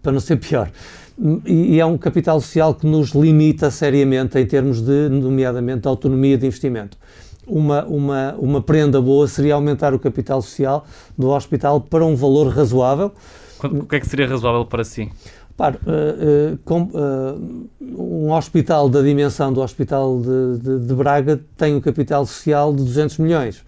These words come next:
Speaker 1: ok? E o que, eh, eh, não estou a dizer que de um ano para o outro isso possa acontecer, certamente.
Speaker 2: Possivelmente.
Speaker 1: O, eh, eh, o, o Ministério das Finanças e o Governo vai precisar de alguns anos para chegar a esse valor,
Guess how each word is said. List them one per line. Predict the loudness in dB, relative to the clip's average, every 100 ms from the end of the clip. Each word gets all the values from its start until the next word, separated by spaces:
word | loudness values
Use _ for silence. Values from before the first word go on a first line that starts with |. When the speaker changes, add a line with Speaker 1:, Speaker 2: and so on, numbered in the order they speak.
| -14
Speaker 1:
ok? | -10 -4 -4 -4 -10 -20 -20 -20 -10 0
E | 0 2
o | -2
que, | 2 4 4 4 2
eh, | 4 4 4 2 0 -2
eh, | -2 -2 -4 -6 -10 -12 -14 -16 -16 -8
não | -4 -2
estou | 2 4
a |
dizer | 4 4 2 0
que | -4 -4
de | 0
um | 2
ano | 2 2
para | 2
o | 4
outro | 4 4 0
isso | -2
possa | -4 -2 -2
acontecer, | 0 -2 0 -2
certamente. | 0 -2 0 -2 -2 -4 -6 -12 -18
Speaker 2:
Possivelmente. | -12 -6 -4 -4 -6 -12 -20 -20 -10
Speaker 1:
O, | -2
eh, |
eh, | 0 0 -2 -2 -2 -4
o, | -6 -4 -2
o |
Ministério | -2 0 0 0
das | 0
Finanças | 2 2 2 0 0 2
e |
o | 0
Governo | 2 2 2
vai | 2 0
precisar | 0 0 2
de | 2
alguns | 2 2 2
anos | 2 0 -2
para | 0 2
chegar | 0 0 2
a | 2
esse | 2 0
valor, | 0 2